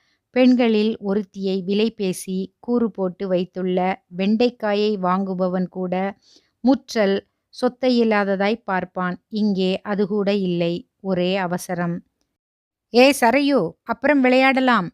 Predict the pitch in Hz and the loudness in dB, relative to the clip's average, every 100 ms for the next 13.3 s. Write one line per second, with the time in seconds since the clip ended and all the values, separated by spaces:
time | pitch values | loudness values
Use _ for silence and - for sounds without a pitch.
0 | _ - 226 277 269 254 285 - 262 240 | _ -4 2 4 4 2 0 0 2 2
1 | 220 220 175 202 226 262 254 269 - 269 | 2 2 0 0 0 0 0 -2 0 0
2 | 311 330 - _ _ _ _ _ _ _ | 0 -2 -6 _ _ _ _ _ _ _
3 | 196 202 262 233 220 208 180 175 190 190 | -4 0 2 2 0 0 -2 0 0 0
4 | 190 185 180 - - 175 175 170 _ _ | 0 -2 -4 -6 -4 0 0 0 _ _
5 | _ _ - 220 247 208 190 - - 240 | _ _ 4 4 4 2 -2 -6 -10 -10
6 | - 262 247 202 196 185 190 180 - 240 | -6 -4 -2 0 0 -2 -4 -6 -2 -2
7 | 226 208 180 170 - 175 175 _ _ _ | 0 -2 -2 -8 -4 -4 -4 _ _ _
8 | - 254 277 254 190 180 165 185 185 - | 2 2 4 0 -2 -4 -8 -8 -8 -2
9 | 226 214 185 190 208 190 190 180 180 170 | -2 -2 -4 -2 -2 0 0 0 -2 0
10 | 170 170 - _ _ _ - 240 302 - | 2 0 -6 _ _ _ 0 4 4 2
11 | 277 277 254 208 214 233 233 196 196 220 | 0 2 2 0 2 2 2 0 -2 -4
12 | 196 185 - 185 180 180 _ _ _ - | -4 -4 -4 -2 -2 -4 _ _ _ 2
13 | 240 262 254 | 4 4 -2